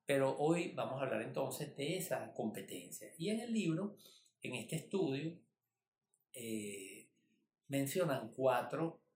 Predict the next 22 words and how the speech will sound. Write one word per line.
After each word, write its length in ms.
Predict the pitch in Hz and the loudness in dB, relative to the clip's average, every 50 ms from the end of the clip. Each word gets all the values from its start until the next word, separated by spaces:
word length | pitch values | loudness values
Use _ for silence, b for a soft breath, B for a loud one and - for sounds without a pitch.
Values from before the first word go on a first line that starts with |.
| _ _ _ _ _ _ _ | _ _ _ _ _ _ _
skills 880 | - 131 - - - - - 214 214 202 190 196 190 170 - - - - _ | -4 -2 -2 -4 -4 0 4 4 6 6 6 6 4 2 0 -4 -10 -14 _
o, 440 | - 131 135 127 127 127 123 123 - | -4 -2 0 0 0 -2 -2 -4 -6
ah, 280 | - - - - - - | -6 -10 -10 -12 -8 -2
competencias, 840 | - 139 - - - 127 - - 156 165 170 165 156 - 156 131 | -2 0 0 0 0 0 2 2 2 4 4 2 2 0 0 2
habilidades 720 | 131 131 131 123 123 123 127 143 160 165 151 135 127 - - | 2 2 0 -2 -4 -2 2 4 4 6 6 4 2 0 0
que 100 | - 139 | -2 -2
los 180 | 123 120 117 117 | -2 -2 -2 -4
emple-, 420 | 110 107 - 117 117 120 127 - 131 | -6 -4 -4 -2 -2 -2 -4 -4 -4
los 220 | 123 120 110 110 | -4 -4 -2 -2
empleados 840 | 117 110 110 107 - - 117 117 113 120 143 165 165 139 117 110 107 | -4 -4 -4 -6 -8 -8 -4 -2 0 2 4 4 6 4 4 4 2
o 100 | 113 113 | 0 -2
los 140 | 113 107 - | -4 -6 -6
colaboradores 1000 | - 123 117 110 110 110 120 135 160 180 180 165 214 - - - - - B B B B B B B B B B B _ | -6 -4 -2 0 2 2 2 2 2 2 4 4 4 2 2 0 -4 -8 B B B B B B B B B B B _
deben 520 | - 131 131 175 208 208 170 160 139 131 113 | -10 -2 2 4 4 4 4 4 2 0 0
tener 640 | 117 113 110 117 139 147 135 110 101 - - b b b b b b b _ | -2 -2 0 0 0 -2 -2 -4 -4 -8 -10 b b b b b b b _
para 280 | - 135 131 135 131 - | 2 4 6 6 4 4
ser 200 | - 165 156 170 | 4 2 2 0
exitosos 1080 | - - - - 202 180 - - 175 151 131 127 - - - 156 156 - - - - _ _ _ _ _ _ _ _ - | 0 -2 -2 -4 -4 -2 0 0 2 2 0 -2 -4 -4 -6 -6 -6 -8 -10 -14 -20 _ _ _ _ _ _ _ _ -4
en 200 | 147 147 147 143 | -2 0 0 2
un 140 | 143 151 | 2 4
ambiente 540 | 165 175 175 170 180 185 180 175 175 170 185 185 | 4 4 4 4 2 4 4 4 2 2 2 2
laboral 720 | 185 180 180 180 180 170 156 139 139 143 151 165 - - | 4 4 4 4 4 4 2 2 2 0 -2 -4 -6 -8